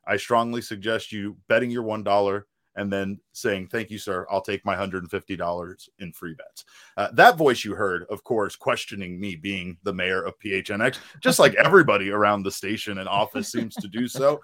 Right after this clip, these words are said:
Speaker 1: is Thunderstick, Jesse Friedman. Jesse, I didn't question how you came to be called Thunderstick, so I don't understand this, uh, position you're taking.
Speaker 2: Well, that's because it's equally made up by you. <laughs>
Speaker 1: Ah. <laughs> Okay. Fair enough.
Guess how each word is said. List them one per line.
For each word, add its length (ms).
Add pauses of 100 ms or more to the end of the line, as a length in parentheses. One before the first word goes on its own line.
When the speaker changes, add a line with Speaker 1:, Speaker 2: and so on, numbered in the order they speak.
(280)
Speaker 1:
is 260
Thunderstick, 840 (320)
Jesse 400
Friedman. 500 (220)
Jesse, 360 (200)
I 100
didn't 200
question 360
how 180
you 200
came 260
to 80
be 100
called 380
Thunderstick, 600 (280)
so 240
I 140
don't 240
understand 640
this, 380
uh, 200
position 400
you're 100
taking. 380 (420)
Speaker 2:
Well, 100
that's 240
because 380
it's 200
equally 440
made 240
up 140
by 120
you. 440 (180)
<laughs> 180
Speaker 1:
Ah. 420 (360)
<laughs> 420 (340)
Okay. 320 (280)
Fair 220
enough. 240